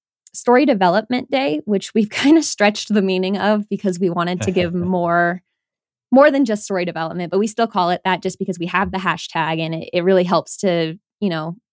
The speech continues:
Speaker 1: keep everything organized. But story
Speaker 2: Right.
Speaker 1: development is basically the craft and how to write a story and how to make it the best that it can be. So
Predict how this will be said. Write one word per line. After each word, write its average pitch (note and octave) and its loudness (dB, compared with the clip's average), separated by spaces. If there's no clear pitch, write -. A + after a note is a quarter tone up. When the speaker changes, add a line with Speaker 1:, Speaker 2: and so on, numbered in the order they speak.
Speaker 1:
keep G#3+ -6
everything F3 0
organized. E3 -4
But F3 -4
story F#4+ 0
Speaker 2:
Right. F4+ 2
Speaker 1:
development G3 0
is F#3 -2
basically F#3 -2
the - -10
craft - -10
and E3 -4
how A3 0
to G#3+ -8
write F3+ 0
a - -6
story E3 -4
and F3+ -4
how G#3 -2
to G#3+ 0
make F#3+ 0
it F3 -2
the G#3 2
best F3+ -2
that F#3 0
it - -8
can F3+ -4
be. D#3+ -4
So F3+ 0